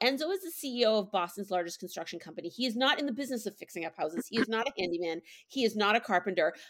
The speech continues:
But Beckett knows that he really want-, this guy really wants to build a new training facility for his baseball team. So he basically blackmails him. So Enzo shows up, immediately takes stock of this house and tries to get things going. And he and Delia clash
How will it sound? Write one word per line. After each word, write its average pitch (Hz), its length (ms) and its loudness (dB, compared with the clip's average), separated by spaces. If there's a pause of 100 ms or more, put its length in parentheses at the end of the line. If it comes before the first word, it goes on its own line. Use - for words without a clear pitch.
But 226 200 8
Beckett 302 440 8
knows 262 380 6
that 208 100 -2
he 214 120 -2
really 214 260 4
want-, 208 260 0
this 208 160 -2
guy 220 120 4
really 196 280 4
wants 190 260 -2
to 185 80 -10
build 185 180 2
a 185 40 -2
new 180 120 0
training 214 340 0
facility 175 440 -4
for 175 160 -6
his 170 160 -6
baseball 262 400 2
team. 175 300 -2 (320)
So - 120 -6
he 269 100 2
basically 233 520 0
blackmails 151 600 -2
him. 151 160 -12
So 233 280 0
Enzo 233 720 6 (560)
shows 269 540 6
up, 175 300 6 (400)
immediately 247 460 4
takes 220 260 -2
stock 202 220 0
of 185 80 -8
this 175 140 -10
house 170 320 0
and 190 120 -2
tries 190 280 0
to 190 80 -6
get 180 160 0
things 196 220 -4
going. 160 340 -2
And 185 120 -4
he 226 280 -2
and 233 140 0
Delia 190 300 2
clash 175 600 0